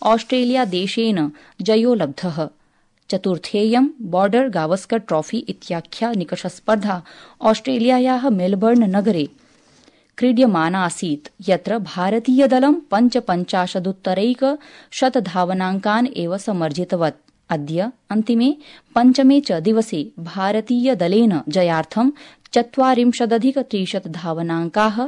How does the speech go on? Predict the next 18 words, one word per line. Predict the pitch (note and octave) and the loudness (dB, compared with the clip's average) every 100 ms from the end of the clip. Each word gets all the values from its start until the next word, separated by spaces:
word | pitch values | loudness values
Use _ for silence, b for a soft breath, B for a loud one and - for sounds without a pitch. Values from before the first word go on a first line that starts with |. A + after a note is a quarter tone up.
| D4 | -6
योजनीयाः | D#3+ E3+ F3 G#3+ A3+ A#3 A#3 A3 | -4 -2 0 2 2 2 0 -2
आसन्। | C#4+ A#3+ D3+ - E3 D3 _ b b b b | -6 -6 -6 -6 -6 -6 _ b b b b
यशस्वी | G#3 G3+ G#3+ - C4 | -2 0 -4 -2 0
जायसवालः | G#3+ D#3+ D#3+ - F#3 G3 G#3 A#3 | 0 0 -2 -2 -2 0 0 -4
सर्वाधिकतया | C#4 - E3 E3 D#3+ E3+ F#3+ A3 A3+ A#3+ | -6 -6 -4 -2 -2 -4 -2 0 2 0
चतुरशीतिः | D#4 F#3+ F3 E3+ - F#3+ F#3+ G3 B3+ | -2 -4 -2 -4 -4 -6 -6 -4 -6
धावनाङ्कान् | F3 E3 D#3+ E3 E3+ E3+ G#3+ G3 D3 B B - | -4 -4 -4 -2 -2 0 0 0 -2 B B -2
अयोजयत्। | A3+ D#3+ D3+ D#3 D3+ D3 _ b b b A3 | -2 0 -2 0 -2 -4 _ b b b 0
ऑस्ट्रेलिया | A3+ B3+ C4 B3+ C4 | 0 0 0 0 0
पक्षतश्च | - E3+ - G3 A#3 - F#3 D3 - b b b _ | -2 -8 -6 -4 -2 -2 -4 -4 -8 b b b _
पैट | A#3 A#3 - | -2 -2 0
कमिन्सः | F#3+ F3+ E3 - G#3 B3+ C#4+ | 0 0 -2 -4 -4 -4 -8
स्कॉट | - - G3 F#3+ F3+ | -12 -4 -2 -2 -4
बलेण्डश्च | E3+ F3+ G3+ G#3+ G#3+ - | -2 0 0 -2 -4 -4
त्रि | C#3+ - G3+ A3+ A#3 | -6 -6 -2 0 0
त्रि | G#3+ G3+ | -4 -6
इति | B3 - F3+ | -6 -8 -10
क्रमेण | - G3 G3 A#3+ A3+ C4 | -8 0 2 4 4 2